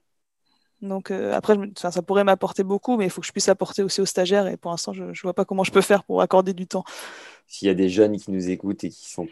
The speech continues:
Speaker 2: passionnés, qui ont envie d'essayer, je sens que Constance, il faut lui proposer un truc clé en main, bien, bien, bien, bien brandé, bien, bien foutu.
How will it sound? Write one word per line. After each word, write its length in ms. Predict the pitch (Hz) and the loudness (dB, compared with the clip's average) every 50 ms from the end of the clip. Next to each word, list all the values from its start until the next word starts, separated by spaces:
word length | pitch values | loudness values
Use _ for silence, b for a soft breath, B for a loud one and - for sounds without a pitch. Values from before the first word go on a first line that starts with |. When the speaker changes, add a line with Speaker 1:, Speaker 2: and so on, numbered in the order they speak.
| - | -4
Speaker 2:
passionnés, 560 | - 104 95 - - - 104 95 95 98 101 98 | -4 -4 -4 -2 -4 -2 -2 0 0 0 -2 -4
qui 180 | - - 90 | -4 -6 -4
ont 300 | 85 82 82 90 101 110 | -4 0 0 2 2 2
envie 260 | 110 110 107 110 110 | 2 0 0 -2 -2
d'essayer, 600 | 98 98 92 - - 104 92 87 90 95 98 - - _ _ - - b b b b b _ _ _ | 0 -2 -2 -2 -2 -2 0 2 2 2 2 0 -4 _ _ -14 -14 b b b b b _ _ _
je 120 | - 92 | -10 -8
sens 260 | 87 - - 113 117 | -4 -2 -2 -2 -2
que 120 | - - - | 0 6 8
Constance, 500 | - - - - 113 117 120 120 - - | 8 8 8 4 0 -2 -2 -4 -6 -10
il 80 | 98 | -10
faut 140 | - - 95 | -6 -4 -2
lui 80 | 95 92 | -2 -2
proposer 400 | - - 95 104 104 104 101 104 | -2 -2 0 2 2 2 2 2
un 100 | 104 98 | 0 0
truc 280 | 98 - 120 110 - - | 0 -2 -4 -4 -4 -6
clé 180 | - - 117 | -4 -2 -2
en 140 | 104 101 101 | 0 0 0
main, 340 | 101 101 101 101 101 101 101 | 0 0 0 2 2 0 0
bien, 680 | 98 87 98 98 98 98 95 95 95 92 92 90 90 b b b b b b _ _ - | -2 -2 -2 -2 -2 -2 -2 -2 -2 -2 -2 -4 -6 b b b b b b _ _ -10
bien, 300 | - 87 92 92 92 90 | -4 -2 0 0 0 0
bien, 340 | 87 85 92 92 90 90 87 | 0 -2 -2 0 0 -2 -2
bien 200 | 87 87 104 107 | 2 2 4 4
brandé, 600 | 98 101 101 104 107 98 104 104 101 101 101 101 | 4 2 2 2 4 6 6 8 8 8 8 6
bien, 240 | 92 92 95 95 95 95 92 90 90 87 85 80 - _ _ _ _ | 4 2 0 0 0 -2 -4 -4 -8 -12 -18 -20 -20 _ _ _ _
bien 300 | 95 92 92 90 104 110 | -14 -10 -2 0 2 2
foutu. 420 | 110 - 117 104 - 107 98 - | 2 0 -6 -6 -4 -4 -6 -6